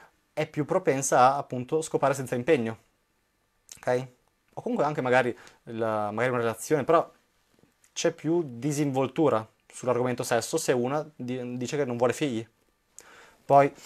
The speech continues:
una domanda che lui ha fatto, che è una delle domande che poi ci sono all'interno del corso,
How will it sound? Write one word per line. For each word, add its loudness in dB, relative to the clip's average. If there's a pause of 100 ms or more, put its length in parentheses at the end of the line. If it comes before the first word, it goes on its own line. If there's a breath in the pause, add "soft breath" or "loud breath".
(440 loud breath)
una 2
domanda 4
che 4
lui 2
ha 4
fatto, 6
che 2
è -6
una 0
delle 4
domande 4
che 0
poi -10
ci -4
sono -4
all'interno -4
del -6
corso, -2